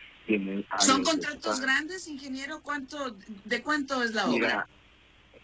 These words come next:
Speaker 1: la, la obra de Hermosillo es de, el estadio Héctor Espino es de ochenta y nueve millones,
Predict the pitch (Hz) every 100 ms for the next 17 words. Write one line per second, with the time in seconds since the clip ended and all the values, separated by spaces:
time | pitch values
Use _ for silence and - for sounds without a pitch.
0 | - - 117 110 110 110 120 110 120 139
1 | 156 147 123 113 110 - 131 127 131 131
2 | 127 113 117 110 98 120 113 107 98 -
3 | - - - 101 92 - 90 - 110 110
4 | 120 113 101 73 - - - - 104 -
5 | 117 113 104 - 113 110 104 104 98 -
6 | - 104 104 101 95 101 110 113 120 101
7 | 107 107 120